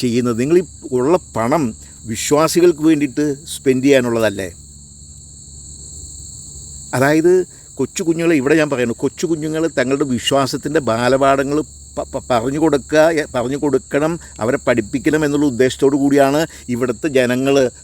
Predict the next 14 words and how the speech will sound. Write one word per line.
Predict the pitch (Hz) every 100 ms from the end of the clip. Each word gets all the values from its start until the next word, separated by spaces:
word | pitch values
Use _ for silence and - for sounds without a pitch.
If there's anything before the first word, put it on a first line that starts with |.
| - -
പണം | 113 131 135
മുടക്കി | 127 123 - 123
വിയർപ്പിൻ്റെ | 117 123 113 139 127 131
വില | 120 135
കൊടുത്ത് | 139 123 131
ഇവിടെ | 127 -
പള്ളികളും, | 117 120 135 139 135 - - -
ഏ, | 120
you | 131
know, | 123 113
കൊട്ടാരങ്ങളും | 120 101 131 131 135 120
പണിത് | 120 120 120 131 117 - 110
നാട്ടിൽ | 117 113 131
നിന്ന് | 123 127